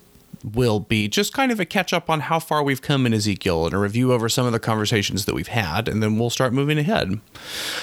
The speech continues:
Also, I'll be spelling out the background for some of the conversations that we have had, so that if you have not participated in the Bible study so far this semester, but you'd like to, you're now, you'll feel totally caught up and you can come and join the conversation.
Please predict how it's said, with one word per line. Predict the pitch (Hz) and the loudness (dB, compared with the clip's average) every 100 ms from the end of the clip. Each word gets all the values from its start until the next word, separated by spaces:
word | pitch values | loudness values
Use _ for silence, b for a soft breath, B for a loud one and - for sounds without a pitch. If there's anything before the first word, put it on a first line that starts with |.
| B | B
Also, | - 190 143 143 - - | -2 0 2 0 0 -6
I'll | - 117 | -4 0
be | 131 | 0
spelling | - 117 123 | 2 2 4
out | 131 | 2
the | 117 | 0
background | 110 107 113 117 120 | -2 0 0 0 0
for | 117 | 0
some | 131 | 2
of | 123 | 2
the | |
conversations | 120 120 123 127 127 131 | 0 0 2 2 2 0
that | 135 | 0
we | 151 | 0
have | 143 208 220 | 2 0 0
had, | - 101 - 90 | -2 -2 -2 -2
so | - 117 104 107 | 0 2 2 2
that | 107 98 | 0 0
if | - 104 104 | 0 0 0
you | 101 | 0
have | 107 107 | 0 0
not | 196 - | 0 0
participated | - 110 - 95 95 | 0 0 0 0 0
in | 85 | 0
the | 101 | 2
Bible | 98 95 | 2 0
study | 110 107 123 - | 0 0 0 0
so | - 64 | -2 -4
far | - 117 | 0 0
this | 143 104 | 0 0
semester, | 104 92 110 175 | 0 0 2 0
but | 156 - - | 0 -4 -8
you'd | 64 | -2
like | 190 285 - | 0 0 -2
to, | 90 233 247 B B - | 0 0 -2 B B -6
you're | 254 | -2
now, | 254 269 247 - | 2 2 0 -2
you'll | 120 127 | -2 -2
feel | 143 131 | 0 0
totally | 208 208 202 | 2 2 0
caught | - 147 | 0 0
up | 110 147 - | 2 -2 0
and | 127 | 2
you | 110 | 2
can | 120 131 | 2 0
come | - 110 110 | 2 2 4
and | 113 | 2
join | 107 101 | 2 2
the | 113 | 2
conversation. | 107 95 117 165 - - | 0 0 2 2 0 -2